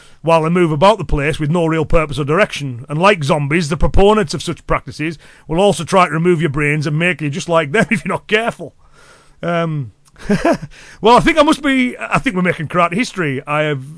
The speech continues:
I'm comparing kata to both zombies and strawberries in a single piece, so,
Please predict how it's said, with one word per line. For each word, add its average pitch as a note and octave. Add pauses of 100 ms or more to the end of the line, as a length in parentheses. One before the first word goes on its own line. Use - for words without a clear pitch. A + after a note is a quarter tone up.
(300)
I'm D#3
comparing E3+
kata F3
to D#3+
both D3+
zombies F3+
and D#3
strawberries F#3
in C3+
a B2
single F3+
piece, B2+
so, B2+